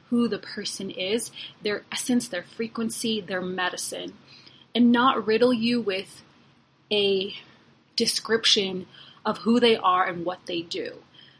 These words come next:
So this is why you never hear me introduce people as, "I'm interviewing this person, this is what they do, and this is the book they wrote, and this is, you know, what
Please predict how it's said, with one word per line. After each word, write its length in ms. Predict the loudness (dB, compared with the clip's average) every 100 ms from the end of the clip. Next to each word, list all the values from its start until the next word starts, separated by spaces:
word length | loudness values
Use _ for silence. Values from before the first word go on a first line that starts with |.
| -8
So 160 | -4
this 280 | 0 0 0
is 160 | -2 0
why 340 | 0 4 4
you 280 | 2 0 -4
never 400 | 0 0 0 -4
hear 400 | -4 -4 -2 -2
me 300 | -2 -4 -6
introduce 600 | -6 -6 -6 -8 -8 -8
people 480 | -10 -16 -12 -10 -6
as, 460 | -4 -4 -6 -8 -14 -20 -20 _ _ _
"I'm 220 | 6 8
interviewing 520 | 8 6 6 4 4 4
this 180 | 0
person, 400 | 2 2 2 -2
this 160 | -4 -6
is 120 | -6
what 180 | -6 -6
they 120 | -8
do, 480 | -2 0 0 0 -4
and 240 | -8 -10 -14 _ -10
this 180 | -8
is 120 | -8 -8
the 100 | 0
book 240 | 2 2
they 140 | -2
wrote, 300 | -2 -2 -4
and 120 | -8 -10
this 140 | -10
is, 260 | -12 -12 -20 -20 _ _ _ _ _ _ _ _ _
you 140 | -6 -2
know, 280 | 0 0
what 280 | 0 -2 -2